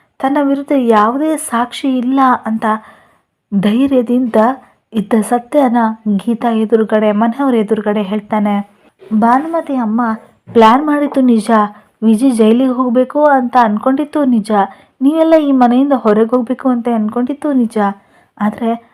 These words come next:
ಆ ಪ್ಲಾನನ್ನ ಚೇಂಜ್ ಮಾಡಿದ್ದು ನಾನು. ಭಾನುಮತಿ ಅಮ್ಮ ನನ್ನ ಹತ್ರ,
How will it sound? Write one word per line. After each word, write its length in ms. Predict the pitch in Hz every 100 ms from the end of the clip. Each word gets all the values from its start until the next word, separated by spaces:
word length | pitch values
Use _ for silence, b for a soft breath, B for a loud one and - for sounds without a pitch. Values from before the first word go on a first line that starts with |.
| -
ಆ 60 | 214
ಪ್ಲಾನನ್ನ 580 | 214 208 247 254 247 220
ಚೇಂಜ್ 360 | - 214 247
ಮಾಡಿದ್ದು 360 | 262 220 208 277
ನಾನು. 640 | 277 226 208 208 208 b b b _ 202
ಭಾನುಮತಿ 560 | 220 254 302 277 269
ಅಮ್ಮ 220 | 240 208 233
ನನ್ನ 240 | 220 202 202
ಹತ್ರ, 160 | 208